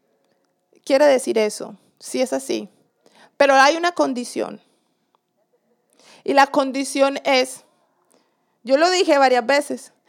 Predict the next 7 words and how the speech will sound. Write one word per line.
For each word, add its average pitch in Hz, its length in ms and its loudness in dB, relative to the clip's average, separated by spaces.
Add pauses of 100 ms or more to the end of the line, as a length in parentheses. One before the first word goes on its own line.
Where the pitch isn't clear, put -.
(100)
la 262 120 2
condición 269 540 0
es, 254 440 -2 (220)
es 247 200 0
de 269 180 0
que 262 120 -6
usted 285 500 2